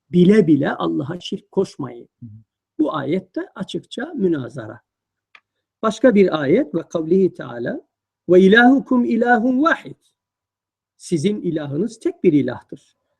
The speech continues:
Speaker 1: La ilahe illa huver rahmanur rahim. Ondan başka bir ilah yoktur.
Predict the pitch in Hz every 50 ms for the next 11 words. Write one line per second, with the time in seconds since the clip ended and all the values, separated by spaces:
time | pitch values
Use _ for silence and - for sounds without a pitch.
0 | _ _ 180 202 214 - 185 185 170 170 156 139 143 - 147 147 143 143 139 135
1 | 131 - 202 202 185 151 139 143 147 - _ - 175 185 190 202 220 208 196 196
2 | - - 175 160 _ _ _ _ 135 123 - _ _ 180 180 175 175 202 202 196
3 | 170 160 - - - 147 127 131 - - 143 135 135 127 - _ 139 170 185 -
4 | _ - 269